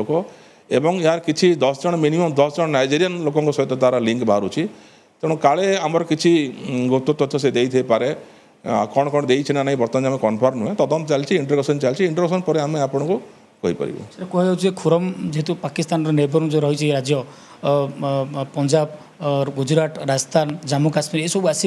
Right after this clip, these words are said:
Speaker 2: ବୁଲିକରି ଯାଇଛି, ରେକି କରି ଯାଇଥିଲା। କିଭଳି ଭାବରେ ନେଟୱାର୍କ ବିଛା ଯାଇପାରିବ, କ'ଣ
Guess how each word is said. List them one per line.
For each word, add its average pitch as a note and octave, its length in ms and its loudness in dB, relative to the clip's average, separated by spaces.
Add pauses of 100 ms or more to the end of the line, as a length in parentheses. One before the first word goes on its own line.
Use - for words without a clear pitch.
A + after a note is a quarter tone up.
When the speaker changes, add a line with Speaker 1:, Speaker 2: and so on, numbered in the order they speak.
Speaker 2:
ବୁଲିକରି D3+ 360 0
ଯାଇଛି, D3+ 220 -2
ରେକି C#3 180 -4
କରି D3+ 220 -2
ଯାଇଥିଲା। B2 300 -6 (240)
କିଭଳି E3+ 200 2
ଭାବରେ E3 240 2 (280)
ନେଟୱାର୍କ D3+ 340 0
ବିଛା D3 240 -2
ଯାଇପାରିବ, D#3+ 280 0 (280)
କ'ଣ E3+ 120 2